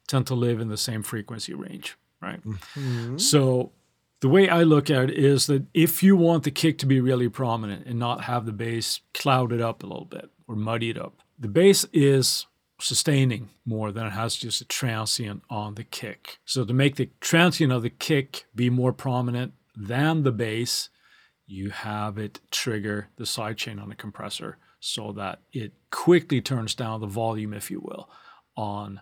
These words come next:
Speaker 1: the bass guitar. Because it's such a transient instrument, it won't be necessarily noticeable, as long as you set it up right, that the bass is actually lowered for that fraction of a second.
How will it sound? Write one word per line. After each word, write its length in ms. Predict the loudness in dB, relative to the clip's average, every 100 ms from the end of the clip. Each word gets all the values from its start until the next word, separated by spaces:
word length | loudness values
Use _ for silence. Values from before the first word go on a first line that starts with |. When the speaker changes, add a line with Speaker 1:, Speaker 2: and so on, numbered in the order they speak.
| _ _
Speaker 1:
the 80 | -6
bass 240 | -4 -6
guitar. 480 | -6 -4 -2 -2 -4 -10 -20 _
Because 360 | -4 2 2 2
it's 120 | 0
such 200 | -2 -4
a 40 | -6
transient 600 | -2 2 2 2 0 0
instrument, 600 | 2 2 0 -6 -6 -14 -20 -20 -20 _
it 100 | 4
won't 300 | 6 4 4
be 120 | 2
necessarily 640 | 2 2 2 2 0 -2
noticeable, 960 | -2 -2 0 0 0 0 -2 -2 -4 -8 -20 _ _ _ _ _ -14
as 120 | -10
long 160 | -8
as 120 | -8 -10
you 100 | -14 _ -2
set 220 | 0 0
it 100 | 2
up 240 | 0 0
right, 260 | -8 -8 -10 _
that 480 | -4 0 2 2 -2
the 120 | -6
bass 340 | -2 -2 -2 -2
is 140 | -4
actually 460 | -4 -4 -6 -4 -6 _ _ _ _
lowered 500 | 2 2 2 -4 -12 -16 _
for 160 | -10 -8
that 260 | -8 -10
fraction 500 | -12 -4 -4 -4 -8
of 100 | -8
a 40 | -8
second. 380 | -8 -10 -16